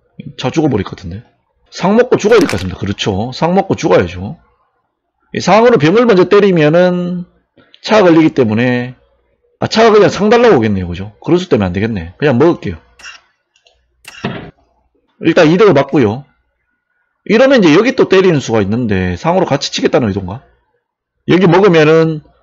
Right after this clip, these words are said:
먹지를 못하거든요. 아, 그렇네. 여기 들어올 수 있네요.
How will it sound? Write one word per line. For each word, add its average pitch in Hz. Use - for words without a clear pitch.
먹지를 113
못하거든요. 139
아, 117
그렇네. 113
여기 185
들어올 123
수 110
있네요. 87